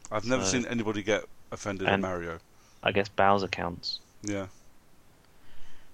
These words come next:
Speaker 2: So, yeah.
Speaker 1: And that was
Speaker 2: People
Speaker 1: it.
Speaker 2: can't <laughs>
Speaker 1: That,
Speaker 2: Yeah.
Speaker 1: that was it. They, they just, and they didn't even say goodbye. They just had a trailer and then
Speaker 2: They
Speaker 1: stopped.
Speaker 2: just stopped. They
Speaker 1: And
Speaker 2: put
Speaker 1: then
Speaker 2: up,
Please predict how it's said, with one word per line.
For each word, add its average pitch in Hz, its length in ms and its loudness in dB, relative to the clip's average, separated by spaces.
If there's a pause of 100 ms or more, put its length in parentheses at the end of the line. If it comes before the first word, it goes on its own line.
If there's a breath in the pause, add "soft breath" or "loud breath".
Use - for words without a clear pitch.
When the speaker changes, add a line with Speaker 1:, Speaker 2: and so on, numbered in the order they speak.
(140)
Speaker 2:
So, 104 200 2
yeah. 107 220 4 (320)
Speaker 1:
And 117 120 2
that 135 80 4
was 131 80 8
Speaker 2:
People 147 140 6
Speaker 1:
it. - 40 -10
Speaker 2:
can't 127 300 4
<laughs> - 1700 -10
Speaker 1:
That, 139 80 4
Speaker 2:
Yeah. 104 120 4 (140)
Speaker 1:
that 139 140 2
was 139 100 0
it. 139 140 6
They, 127 140 6
they 123 200 4
just, 117 260 -6
and 110 200 -2 (480)
they 123 100 4
didn't 127 200 2
even 123 100 4
say 113 160 4
goodbye. 110 320 4
They 101 120 2
just 98 300 -4
had 104 240 0
a 101 60 -2
trailer 101 460 0
and 95 100 -2
then 95 140 -2
Speaker 2:
They 90 60 -10 (440 soft breath)
Speaker 1:
stopped. - 360 4
Speaker 2:
just - 180 -2
stopped. - 600 2 (600)
They 95 80 0
Speaker 1:
And 98 100 0
Speaker 2:
put - 160 8
Speaker 1:
then 98 80 8
Speaker 2:
up, - 100 2